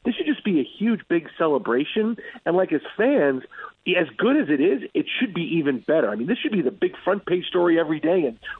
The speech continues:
where's he leaning should be, like, an hourly topic of conversation.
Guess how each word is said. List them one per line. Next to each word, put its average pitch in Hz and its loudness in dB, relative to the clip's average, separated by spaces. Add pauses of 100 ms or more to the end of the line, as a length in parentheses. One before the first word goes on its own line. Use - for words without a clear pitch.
where's 214 2
he 185 0
leaning 165 2
should 131 -6
be, 143 2
like, 143 2
an 147 -2 (120)
hourly 170 2
topic 165 0
of 143 -2
conversation. 147 0